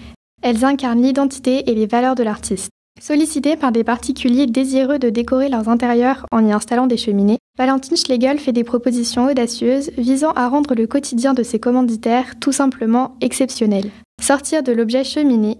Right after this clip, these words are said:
pour rentrer dans le monde du rêve et de l'art au sens large, voilà le sens du travail de cette artiste marginale et fascinante. Avec ses cheminées,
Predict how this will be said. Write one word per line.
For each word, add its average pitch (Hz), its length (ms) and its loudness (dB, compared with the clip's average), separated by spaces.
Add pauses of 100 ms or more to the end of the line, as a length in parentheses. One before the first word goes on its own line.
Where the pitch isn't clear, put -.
pour 254 180 0
rentrer 262 280 0
dans 254 140 2
le 220 100 2
monde 247 240 4
du 240 140 -4
rêve 240 360 0
et 240 120 0
de 226 100 0
l'art 247 380 0
au 240 80 2
sens 226 340 -2
large, 233 380 0 (300)
voilà 269 200 2
le 269 140 0
sens 269 220 -2
du 247 100 0
travail 247 400 0
de 247 80 0
cette 233 240 -2
artiste 233 460 -2
marginale 240 600 2
et 226 60 2
fascinante. 240 640 -2 (600)
Avec 262 260 0
ses 269 100 -2
cheminées, 240 480 2